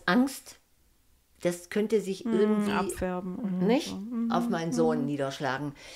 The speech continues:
Speaker 1: Äh, ich hab natürlich Freundinnen, die auch, ähm, beeinträchtigte Kinder haben und die kennen das, die wissen das auch, man weiß es. Man ist da immer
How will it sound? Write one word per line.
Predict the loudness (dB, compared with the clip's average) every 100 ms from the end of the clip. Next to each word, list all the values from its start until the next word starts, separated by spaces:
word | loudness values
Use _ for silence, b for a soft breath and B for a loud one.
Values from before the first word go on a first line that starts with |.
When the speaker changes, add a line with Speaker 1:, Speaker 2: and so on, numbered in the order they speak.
| B B B B
Speaker 1:
Äh, | 4 8 8 6 2
ich | -4 -4
hab | -4 0
natürlich | 0 0 -2
Freundinnen, | 0 2 4 4
die | 4 2
auch, | 6 6 6 0 6
ähm, | 10 12 12 8 4 -6 -2
beeinträchtigte | 2 6 4 4 -2 -2 -4 -2
Kinder | 2 2 4 4
haben | 4 2
und | 2 0 -2 B B B B -4
die | 4
kennen | 8 10 10
das, | 6 2 2
die | 2
wissen | 2 2 0
das | 0
auch, | 0 0 0
man | 0
weiß | 2 2 0
es. | -4 -6
Man | -6 -4
ist | -4 -4
da |
immer | 0 4 4 4